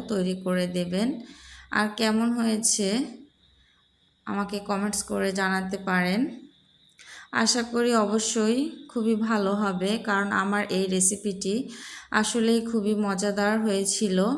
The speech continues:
আমার বাচ্চারা সবাই খেয়ে অনেক প্রশংসা করেছিল। এটি খেতে কিন্তু খুব ভালো হয়েছিল। আপনারা বাসায় এটা তৈরি করে দেখতে পারেন। দেখেন, আমি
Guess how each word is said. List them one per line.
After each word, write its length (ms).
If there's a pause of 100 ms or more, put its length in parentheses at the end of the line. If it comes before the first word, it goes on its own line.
(500)
আমার 260
বাচ্চারা 480
সবাই 380
খেয়ে 420
অনেক 320
প্রশংসা 480
করেছিল। 640 (1200)
এটি 240
খেতে 380
কিন্তু 400 (360)
খুব 260
ভালো 320
হয়েছিল। 560 (100)
আপনারা 420
বাসায় 420
এটা 180
তৈরি 360
করে 320
দেখতে 340
পারেন। 380 (680)
দেখেন, 360
আমি 200